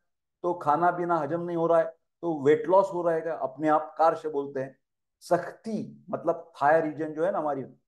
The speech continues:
thigh region, legs जो होते हैं ना, वो पूरे के पूरे उसके ऊपर दुर्बलता आ जाती है, चलने फिरने में तकलीफ हो जाती है,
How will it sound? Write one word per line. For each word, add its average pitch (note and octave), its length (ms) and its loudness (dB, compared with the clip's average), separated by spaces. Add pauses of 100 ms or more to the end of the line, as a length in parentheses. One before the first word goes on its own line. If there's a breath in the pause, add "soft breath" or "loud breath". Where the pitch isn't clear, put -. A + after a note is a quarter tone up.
(340)
thigh C3+ 160 6
region, G#2+ 380 -6
legs D3 320 2
जो A2+ 180 -6
होते G#2+ 220 -2
हैं F#3 60 0
ना, - 300 -8 (300)
वो G3+ 60 0
पूरे F#3+ 340 2
के F#3+ 140 -2
पूरे F3+ 240 -2
उसके E3+ 320 -4
ऊपर E3 540 -2 (300)
दुर्बलता C#3+ 400 4
आ G#2 80 4
जाती F2+ 380 -12
है, D#2 100 -20 (480)
चलने E3+ 300 4
फिरने D#3 340 -4
में D#3+ 140 -4
तकलीफ D#3+ 400 -2
हो C3 100 0
जाती G#2+ 360 0
है, D2+ 160 -12